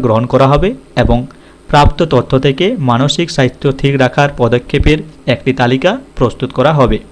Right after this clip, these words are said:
এটা হচ্ছে তথ্য সংগ্রহ। এবং শেষে রয়েছে সিদ্ধান্ত গ্রহণ। সাক্ষাৎকারের মাধ্যমে প্রাপ্ত তথ্যের বিশ্লেষণের মাধ্যমে সিদ্ধান্ত গ্রহণ করা হবে। তাহলে এ হচ্ছে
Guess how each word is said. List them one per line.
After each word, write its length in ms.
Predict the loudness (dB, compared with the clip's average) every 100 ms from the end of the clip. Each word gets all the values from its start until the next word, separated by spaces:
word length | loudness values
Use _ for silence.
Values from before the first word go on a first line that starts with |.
| -20 -20 -8 -2
এটা 100 | 2
হচ্ছে 180 | 2 0 -2
তথ্য 180 | -2 -2 -6 -4
সংগ্রহ। 280 | -2 -2 -2 -8 -20 -20 -2
এবং 120 | 2 2
শেষে 200 | 2 0
রয়েছে 320 | 2 2 2 -2 -2 -12 -20 -20 -20 -4
সিদ্ধান্ত 420 | -2 2 2 2 0
গ্রহণ। 220 | 0 0 -4 -4
সাক্ষাৎকারের 560 | -4 -2 -4 0 0 2 2
মাধ্যমে 320 | 2 0 -2 0
প্রাপ্ত 240 | 0 0 -2
তথ্যের 260 | -2 -2 -2
বিশ্লেষণের 480 | -2 -4 -6 -2 0 0
মাধ্যমে 360 | -2 -2 -2 -2 -4 -8
সিদ্ধান্ত 440 | -6 -2 -2 -2 -4 -2
গ্রহণ 200 | 0 -2 -4 -2
করা 160 | -2 0
হবে। 160 | -2 -4 -10 -20 -20 -20 -20 -20 -20 -20 -20 -20 -20 -20 -20 -20 -20 -20
তাহলে 200 | -6 -4 0 2
এ 20 | 2
হচ্ছে 260 | 0 0